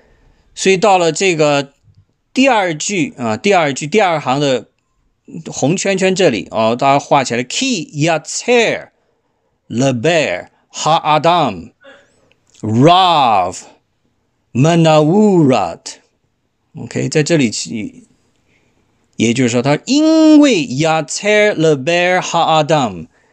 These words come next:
就是第一句话的红圈圈这里，因为 yatzer 第二个字，大家可以看到啊，我不知道能不能，我这里有一个，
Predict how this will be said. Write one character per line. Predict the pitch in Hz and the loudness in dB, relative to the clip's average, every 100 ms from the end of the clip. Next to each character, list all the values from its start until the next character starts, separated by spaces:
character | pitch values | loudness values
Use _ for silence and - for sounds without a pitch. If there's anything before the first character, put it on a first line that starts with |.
| _ _ _ _ _ _ _ | _ _ _ _ _ _ _
就 | 165 | -6
是 | 147 143 | -4 -6
第 | 147 190 180 | -6 -4 -4
一 | 190 | -6
句 | 185 170 | -4 0
话 | 160 147 | 2 2
的 | 117 110 - | 0 -4 -6
红 | - 139 | -4 -2
圈 | 151 156 | 0 0
圈 | 151 | 0
这 | 143 139 | 0 -2
里， | 98 78 _ _ _ - | -4 -10 _ _ _ -6
因 | 220 285 285 285 285 | -2 2 4 4 6
为 | 269 202 131 - | 4 2 -2 -6
yatzer | 139 151 151 147 - 190 202 135 98 | -2 2 2 0 -4 -2 0 -2 -2
第 | 190 | 0
二 | 190 156 | 0 0
个 | 135 | -4
字， | 131 143 | -4 -2
大 | 131 | 0
家 | 127 | 0
可 | 127 | 0
以 | 123 | -4
看 | - 127 | -2 -2
到 | 117 | 0
啊， | 104 95 | 2 0
我 | 90 | -2
不 | 104 | -2
知 | 131 | 0
道 | 117 | 0
能 | 104 110 | 0 -4
不 | 127 | -4
能， | 107 107 117 113 | -2 -2 -4 -2
我 | 92 | -4
这 | 92 | -2
里 | 113 | -4
有 | 87 | -4
一 | - | -4
个， | 107 95 95 95 | -2 -2 -2 -6